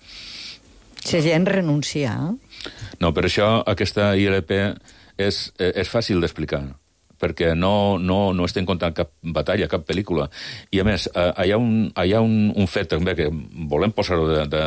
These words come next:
Speaker 2: de manifest, no? Eh, paral·lelament se n'han fet, crec que ja per, per damunt de la vintena,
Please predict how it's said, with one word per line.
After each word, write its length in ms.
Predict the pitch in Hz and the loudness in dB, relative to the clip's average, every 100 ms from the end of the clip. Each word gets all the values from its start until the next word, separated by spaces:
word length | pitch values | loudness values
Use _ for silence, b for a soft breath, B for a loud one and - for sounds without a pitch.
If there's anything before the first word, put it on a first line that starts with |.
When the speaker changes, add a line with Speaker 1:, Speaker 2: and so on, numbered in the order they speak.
| 78 | -2
Speaker 2:
de 100 | 78 | -2
manifest, 460 | 78 78 76 82 73 | 0 -2 -2 -2 0
no? 140 | 82 127 B B B - | -2 -2 B B B -6
Eh, 140 | 85 78 | -2 0
paral·lelament 720 | 87 90 98 107 104 107 117 | 2 2 4 2 2 0 -2
se 140 | - 92 | -2 -2
n'han 220 | 92 92 | 0 -2
fet, 340 | 95 110 - | 0 -2 -4
crec 200 | - 85 | -6 -4
que 140 | 87 80 | -2 0
ja 160 | 80 78 | 0 0
per, 140 | 76 76 67 82 71 | -4 -6 -4 -4 -2
per 140 | 80 78 | -4 -2
damunt 220 | 78 85 | -2 0
de 120 | 87 | 0
la 80 | 78 | 0
vintena, 480 | 78 73 78 69 | -2 -2 -4 -4